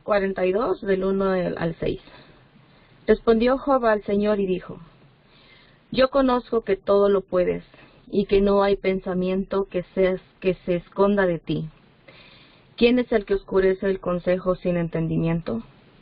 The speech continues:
Por tanto, yo hablaba lo que no entendía, cosas demasiado maravillosas para mí que yo no comprendía. Oye, te ruego y hablaré,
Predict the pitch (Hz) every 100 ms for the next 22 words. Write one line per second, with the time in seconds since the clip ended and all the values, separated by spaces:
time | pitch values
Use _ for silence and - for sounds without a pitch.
0 | - - - _ - 196 - 196 208 202
1 | 214 226 220 185 226 240 208 208 214 220
2 | 226 - 190 190 180 175 175 170 175 190
3 | 185 160 - _ _ _ _ _ _ _
4 | _ - 233 269 247 208 196 185 - 196
5 | 202 196 185 175 175 190 202 190 - 170
6 | 165 180 226 269 _ _ _ 208 190 196
7 | 196 208 196 175 170 165 160 165 160 -
8 | - _ _ _ _ _ _ _ _ -
9 | 208 208 185 - _ _ _ - 202 196
10 | 196 226 233 254 - 185 190 175 170 170
11 | 165